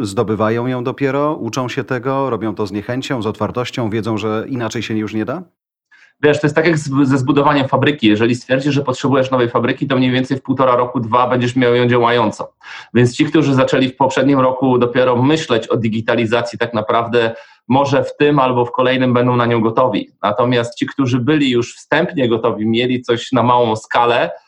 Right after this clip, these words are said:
Speaker 2: dostali bardzo potężny wiatr w żagle. Także myślę, że ci, którzy dopiero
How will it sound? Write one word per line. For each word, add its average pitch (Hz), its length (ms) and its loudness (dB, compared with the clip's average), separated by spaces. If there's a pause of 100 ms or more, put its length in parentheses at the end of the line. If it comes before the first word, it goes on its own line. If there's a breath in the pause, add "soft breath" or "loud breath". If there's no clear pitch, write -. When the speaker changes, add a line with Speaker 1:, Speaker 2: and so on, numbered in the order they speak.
(220 loud breath)
Speaker 2:
dostali 127 440 0
bardzo 123 400 -2
potężny 113 480 -2
wiatr 104 240 -2
w 98 60 -16
żagle. 101 400 -2 (160)
Także 101 220 -6
myślę, 120 300 0
że 110 80 -2
ci, - 160 -10
którzy 120 280 -4
dopiero 123 520 0